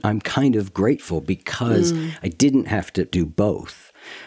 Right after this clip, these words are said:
Speaker 1: You know, I can only imagine, you know, when I think about having another child today, and I think about it, and it just feels like, "Whoa, are you kidding me?" You know, parenting seemed difficult when I was,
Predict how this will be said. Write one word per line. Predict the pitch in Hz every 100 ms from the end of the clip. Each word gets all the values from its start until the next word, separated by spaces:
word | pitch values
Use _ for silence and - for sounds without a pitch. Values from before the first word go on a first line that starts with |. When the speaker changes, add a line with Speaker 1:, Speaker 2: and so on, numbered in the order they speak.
| - -
Speaker 1:
You | - 104
know, | 92
I | 113
can | 113 135
only | 131 113
imagine, | 104 101 120 135 80 - - -
you |
know, | 120
when | 120
I | 117
think | 190
about | 180 - -
having | 113 104
another | 92 90 85
child | - 92 82 71
today, | - 78 - 78 76 71 - -
and | 90
I | 73
think | - 110
about | 80 73 80
it, | 58
and | 85
it | -
just | 104 90
feels | - 90 73
like, | 62 58 -
"Whoa, | 80 95 160 262 240 110 76 - -
are | 127
you | 208
kidding | - 185 233
me?" | 233 247 - - - -
You | 104
know, | 85
parenting | 92 - 156 156 117
seemed | - 156 98
difficult | 123 127 123 113 -
when | 101 95
I |
was, | 113 87